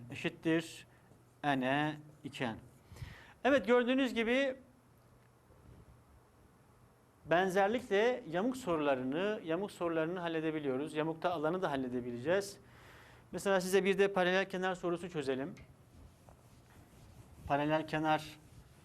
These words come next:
bilir misiniz? Normalde işte, e, paralel kenar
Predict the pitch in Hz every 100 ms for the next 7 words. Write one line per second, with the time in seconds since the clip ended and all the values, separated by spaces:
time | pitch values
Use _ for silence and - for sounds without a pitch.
0 | - - - - - - - 165 185 170
1 | 139 - 160 214 - - - - - -
2 | - - - - - - - - - 147
3 | 151 165 170 170 180 175 - 185 180 170
4 | 143 143 147 143 156 160 180 185 175 170
5 | 185 -